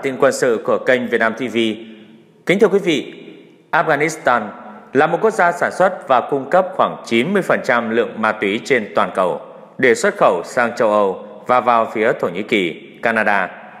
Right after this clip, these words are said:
cùng một số quốc gia châu Á khác. Từ năm hai nghìn không trăm linh một cho đến nay, sau khi quay lại Afghanistan nhằm diệt trừ khủng bố Taliban,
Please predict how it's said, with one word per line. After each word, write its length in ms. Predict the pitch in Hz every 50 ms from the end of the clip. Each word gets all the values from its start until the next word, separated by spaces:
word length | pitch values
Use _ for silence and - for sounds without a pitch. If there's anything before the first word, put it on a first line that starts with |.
| - -
cùng 200 | - 156 156 151
một 80 | 143 139
số 220 | 139 - 143 143
quốc 180 | 151 156 208 208
gia 260 | 202 208 170 151 147
châu 220 | 147 - 139 127 117
Á 140 | 107 120
khác. 260 | 143 - 165 165 185 - - - - - - - - - _ _ _ _ _ _ _ _ _
Từ 120 | - 156 156
năm 140 | 160 160
hai 160 | 156 160 151 151
nghìn 180 | 143 131 120 117
không 140 | - 147 143
trăm 220 | 139 - 143 135 139
linh 200 | 135 131 131 123
một 160 | 113 101 95 -
cho 120 | - 120
đến 180 | 113 110 113 127
nay, 240 | 135 123 110 110 107 - - - - - - - - _ _ -
sau 200 | - - 151 151
khi 260 | - 156 143 135 135
quay 220 | 135 - 135 123
lại 240 | 120 120 - 120 127
Afghanistan 560 | 123 127 117 131 139 - - - 123 113 110 104 95 - - _ _ _ _ _ _ _
nhằm 240 | 117 131 139 139 135
diệt 220 | 135 139 143 139 139
trừ 220 | - 143 135 131 123
khủng 240 | 120 - 113 101 95
bố 180 | 95 98 117
Taliban, 560 | 120 - 123 120 117 101 107 107 104 98 92